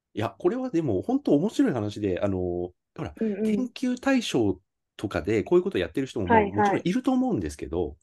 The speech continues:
Speaker 2: 確かに確かに。
Speaker 1: あんまりこう、まじゅ-、まともに扱われない話だし、だからこそ、こう、
Speaker 2: 本当ですよ。
Speaker 1: なんか、表に出てこないし、
Speaker 2: はいはいはい。
Speaker 1: で、そうするとどんどん秘匿されていくし、
Speaker 2: はい。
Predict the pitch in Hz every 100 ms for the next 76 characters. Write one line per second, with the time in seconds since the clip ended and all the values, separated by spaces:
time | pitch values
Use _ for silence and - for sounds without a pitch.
0 | _ _ _ - 262 - 190 202 - 180
1 | 180 190 226 226 220 208 202 202 196 180
2 | 135 143 160 - 123 - 180 175 170 170
3 | 143 147 - 156 151 151 147 139 139 135
4 | 135 - - 147 131 76 - 90 113 196
5 | 156 98 92 78 71 - 254 247 240 185
6 | 101 87 71 - _ _ _ _ _ -
7 | 175 254 240 104 113 104 - 98 76 73
8 | 90 78 73 _ _ _ _ - 226 196
9 | 202 202 180 226 208 120 - 254 277 269
10 | 113 143 151 87 73 - 151 - 156 151
11 | 151 143 143 143 - 82 76 - _ _
12 | _ _ _ _ 214 190 170